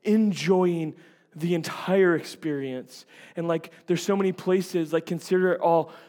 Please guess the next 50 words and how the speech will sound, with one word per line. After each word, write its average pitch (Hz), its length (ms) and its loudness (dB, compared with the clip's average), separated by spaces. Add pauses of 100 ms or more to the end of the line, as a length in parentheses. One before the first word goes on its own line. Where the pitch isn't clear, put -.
(140)
joy 190 500 4
when 175 220 0
you 160 40 0
face 196 360 -2
trials. 185 500 0
Like, 160 240 -4 (320)
what 180 260 2
else 202 220 2
could 165 140 -6
be 170 80 0
said 185 260 0
other 185 220 4
than 175 120 -2
that 151 140 0
God 175 220 2
is 196 100 0
going 185 220 -2
to 170 120 -6
develop 160 540 0
in 151 100 -2
us 139 220 -4
a 151 80 -8
maturity 143 800 -4 (480)
in 175 120 -4
our 147 120 0
faith 143 800 -4 (260)
that 185 120 -2
no 165 120 -4
matter 180 480 2
what's 196 180 2
going 170 300 0
on, 151 240 0 (240)
our 165 100 0
joy 156 480 -2
will 151 140 -2
not 143 200 -2
be 135 120 -12
removed. 127 720 -12 (400)
And 165 180 -2
Nehemiah 185 480 4
points 190 420 -4
us 165 180 -6
to 160 120 -6
this 147 220 -2
and 147 80 -14
says, 160 180 -2
"This 233 220 -4
is 277 160 -2
a 247 40 -2
big 196 680 -2